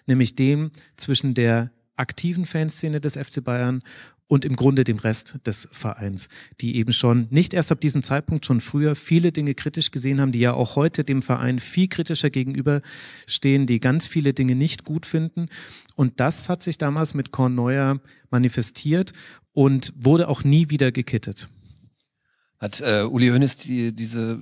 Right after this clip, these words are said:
Speaker 2: Bewegung oder die Macht der Fans unterschätzt? Oder hat er vielleicht überhaupt ein Verhältnis zu Fans, was nicht mehr zeitgemäß ist?
Speaker 1: Ach, das weiß ich nicht. Dafür bin ich zu selten mit dabei gewesen, wenn er tatsächlich mit Fans zusammensaß. Ähm,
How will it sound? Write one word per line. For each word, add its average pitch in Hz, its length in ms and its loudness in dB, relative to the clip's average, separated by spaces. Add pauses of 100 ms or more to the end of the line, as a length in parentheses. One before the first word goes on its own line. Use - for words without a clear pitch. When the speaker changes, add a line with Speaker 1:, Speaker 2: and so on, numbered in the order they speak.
(140)
Speaker 2:
Bewegung 123 680 0
oder 113 220 0
die 113 100 0
Macht 120 240 0
der 117 80 -2
Fans 123 320 0
unterschätzt? - 720 -2 (280)
Oder 113 140 0
hat 127 140 2
er 120 80 2
vielleicht 117 320 2
überhaupt 120 380 -4
ein 123 120 2
Verhältnis 127 320 0
zu - 80 0
Fans, 123 360 0 (240)
was 113 200 -4
nicht 123 140 -4
mehr 123 140 0
zeitgemäß 139 560 -2
ist? - 240 -8 (1400)
Speaker 1:
Ach, 170 120 -4
das 143 160 -2
weiß 127 180 2
ich 151 100 4
nicht. 135 140 2
Dafür 143 220 2
bin 139 100 4
ich 139 140 2
zu 127 80 4
selten 127 340 4
mit - 400 2
dabei 113 260 4
gewesen, 113 380 2
wenn 107 100 2
er 107 80 -2
tatsächlich 113 460 -4
mit 104 140 -8
Fans 107 260 -2
zusammensaß. 104 840 -4
Ähm, 120 400 -12